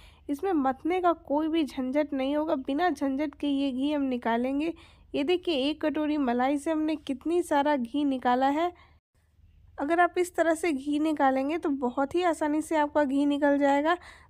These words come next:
तो हमने चढ़ा दिया है एक कढ़ाई, उसमें हमारी जमा हुई सारी मलाइयों को इसमें डाल देंगे। तो मेरे पास एक कटोरी मलाई जमा थी, ये एक सप्ते की मलाई है।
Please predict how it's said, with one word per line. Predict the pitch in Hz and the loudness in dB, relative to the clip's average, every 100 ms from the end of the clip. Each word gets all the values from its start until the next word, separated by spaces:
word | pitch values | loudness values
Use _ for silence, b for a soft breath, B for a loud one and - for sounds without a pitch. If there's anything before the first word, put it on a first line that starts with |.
| - | 0
तो | 277 | 2
हमने | 285 277 311 | 2 0 0
चढ़ा | 339 285 254 262 | 2 0 2 2
दिया | 277 294 302 | 2 2 2
है | 294 311 | 4 2
एक | 262 285 - - 339 339 B B | 2 0 -4 -4 -2 -4 B B
कढ़ाई, | - 247 240 254 311 | 2 4 4 4 0
उसमें | 285 277 330 | -2 0 0
हमारी | 311 294 302 311 | 2 2 2 0
जमा | 262 254 285 | 2 0 2
हुई | 320 320 311 | 2 2 0
सारी | 294 285 269 311 | 0 2 2 2
मलाइयों | 302 269 254 269 294 | 2 2 2 0 -2
को | 311 | -2
इसमें | 294 285 233 | -2 0 -2
डाल | 226 208 233 | 0 -2 0
देंगे। | 254 294 311 | 0 -2 -2
तो | 320 | -2
मेरे | 269 277 | 0 0
पास | 294 330 311 | -2 -2 -2
एक | - 262 277 | -4 -4 -2
कटोरी | 285 285 277 | -2 0 0
मलाई | 285 247 214 226 | 2 2 2 0
जमा | 254 233 233 | 0 -2 -2
थी, | 247 311 | -2 -2
ये | 285 | -2
एक | - 226 240 | -2 -2 -4
सप्ते | - 269 - 269 | -4 -6 -4 -6
की | 277 | -2
मलाई | 285 254 226 226 247 | 0 2 2 0 0
है। | 320 | -2